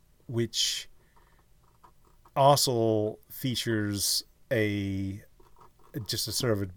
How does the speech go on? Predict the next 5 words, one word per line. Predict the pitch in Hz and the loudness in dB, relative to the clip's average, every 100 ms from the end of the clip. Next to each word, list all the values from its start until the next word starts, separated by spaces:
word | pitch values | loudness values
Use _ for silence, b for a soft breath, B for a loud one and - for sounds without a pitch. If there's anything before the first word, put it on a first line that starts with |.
| - - | -14 -10
a | |
depressive, | 104 113 - 127 - 123 104 104 95 - b b b b b b - | -8 -8 2 2 2 0 -2 -6 -10 -16 b b b b b b -6
um, | 127 107 104 104 98 98 95 b b b b b - - _ B B B B B - - | 0 4 4 2 -2 -8 -10 b b b b b -20 -20 _ B B B B B -20 -6
you | 135 | -2
know, | 113 107 | 0 0